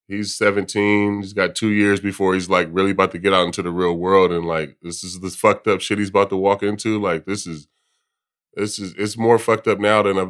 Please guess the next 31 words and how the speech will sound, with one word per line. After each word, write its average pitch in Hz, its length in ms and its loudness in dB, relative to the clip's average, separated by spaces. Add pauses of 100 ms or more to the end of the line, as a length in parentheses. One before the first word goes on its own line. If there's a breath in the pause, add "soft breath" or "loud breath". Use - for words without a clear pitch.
than, 90 360 -2 (120)
than 92 220 -2
any 101 220 2
time 92 220 2
in 87 80 0
our 85 140 -2
lifetime. 78 500 -4
This 85 180 -12
is, 82 200 -12
it's, 85 240 -10
it's, 82 240 -10
uh, 80 280 -4
and 85 120 0
I 95 120 6
don't 107 180 6
see 110 200 0
it 98 100 0
getting 95 180 -2
any 90 80 -4
better. 90 360 2 (220)
You 87 140 -8
know, 90 160 -4
like, 90 220 -4
there's 92 200 -6
no 92 280 2
end 95 200 2
in 87 120 -4
sight. 87 400 2
Like, 76 240 -10
you 98 80 -6
got 92 300 2